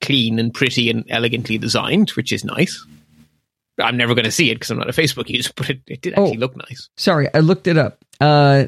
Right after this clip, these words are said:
Speaker 2: the F eight name comes from Facebook's tradition of eight-hour hackathons.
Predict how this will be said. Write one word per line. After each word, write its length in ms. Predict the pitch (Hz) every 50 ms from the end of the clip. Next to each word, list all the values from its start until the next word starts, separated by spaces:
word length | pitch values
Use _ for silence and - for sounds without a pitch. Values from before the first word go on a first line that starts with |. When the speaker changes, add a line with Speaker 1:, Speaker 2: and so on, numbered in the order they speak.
| - -
Speaker 2:
the 200 | 139 143 - -
F 200 | - 196 214 -
eight 180 | 233 214 185 107
name 260 | 175 175 175 170 170 147
comes 260 | - 170 151 143 -
from 400 | - - 156 147 139 139 135 131
Facebook's 520 | - - 175 170 170 - - 185 143 - -
tradition 480 | - 160 143 143 160 156 - - 147
of 180 | 135 123 113 - _ -
eight-hour 460 | 135 156 151 151 151 147 143 139 143 113
hackathons. 960 | - 139 139 135 - - 117 - - 113 107 104 - - - - - -